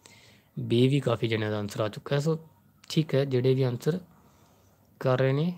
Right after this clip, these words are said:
ਕਹਾਣੀ ਸੰਗ੍ਰਹਿ। ਕੁਐਸਚਨ ਨੰਬਰ ਤੇਈ, ਤੇਈ ਨੰਬਰ ਮਿੱਤਰ ਪਿਆਰਾ ਹੈ। ਆਪਸ਼ਨ ਏ ਮਿਥਿਹਾਸਿਕ ਨਾਟਕ, ਬੀ ਇਤਿਹਾਸਿਕ ਨਾਟਕ।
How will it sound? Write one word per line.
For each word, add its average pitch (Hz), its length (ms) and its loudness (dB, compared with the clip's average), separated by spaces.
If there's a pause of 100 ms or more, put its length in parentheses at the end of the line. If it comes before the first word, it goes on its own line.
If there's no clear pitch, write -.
(960)
ਕਹਾਣੀ 135 520 0
ਸੰਗ੍ਰਹਿ। 117 600 -6 (2000)
ਕੁਐਸਚਨ 160 340 2
ਨੰਬਰ 160 300 2 (320)
ਤੇਈ, 107 320 6 (1800)
ਤੇਈ 151 240 6
ਨੰਬਰ 156 480 6 (120)
ਮਿੱਤਰ 127 400 4
ਪਿਆਰਾ 127 380 4 (100)
ਹੈ। 101 200 -2 (300)
ਆਪਸ਼ਨ 131 380 4
ਏ 170 60 2
ਮਿਥਿਹਾਸਿਕ 151 460 2
ਨਾਟਕ, 151 360 2
ਬੀ 127 180 0
ਇਤਿਹਾਸਿਕ 139 460 0
ਨਾਟਕ। 131 320 0